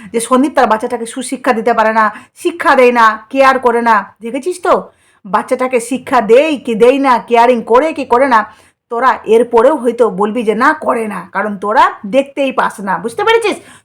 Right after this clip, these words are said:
চোখ থাকতেও তোরা অন্ধ। এবার তোমাদেরকে বলি বন্ধুরা, এই যে সন্দীপ আজকে দেখলে তার ব্লগে বাচ্চাটাকে নিয়ে ডাক্তারের কাছে গেছে, তাই না? ডাক্তারকে দেখিয়ে এসেছে, আহ, হতেই পারে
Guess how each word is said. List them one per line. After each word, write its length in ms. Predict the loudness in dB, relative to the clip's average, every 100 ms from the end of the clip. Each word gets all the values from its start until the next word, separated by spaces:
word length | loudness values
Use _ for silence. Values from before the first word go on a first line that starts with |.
| _
চোখ 200 | -4 -4 -4
থাকতেও 340 | -8 -2 -2
তোরা 200 | 2 2
অন্ধ। 420 | 2 0 -4 -6 -6 -14 -6
এবার 220 | 0 0
তোমাদেরকে 320 | 0 -2 -2
বলি 200 | -2 -2
বন্ধুরা, 420 | -2 0 0 0 -4 -18 -4
এই 80 | 0
যে 100 | 0
সন্দীপ 520 | 2 0 2 -4 -6 -4
আজকে 280 | -4 -4
দেখলে 240 | -6 -4 -4
তার 140 | -6
ব্লগে 340 | -2 -2 -2 -6 _ _ _ _ _ _ _ _ _ -20 -16
বাচ্চাটাকে 560 | 0 0 0 -2 -2 -2
নিয়ে 300 | -2 0 0 -2 -4
ডাক্তারের 400 | -2 0 -2 0
কাছে 220 | -2 -2
গেছে, 340 | -4 -4 -6 -2
তাই 140 | 0
না? 180 | 2 -2 -6 -2
ডাক্তারকে 460 | -2 0 -2 0
দেখিয়ে 340 | 0 0 2 2
এসেছে, 580 | 2 0 -2 0 0 -2 -12 -6
আহ, 340 | 0 4 4 2
হতেই 240 | 0 0
পারে 280 | 0 0 -2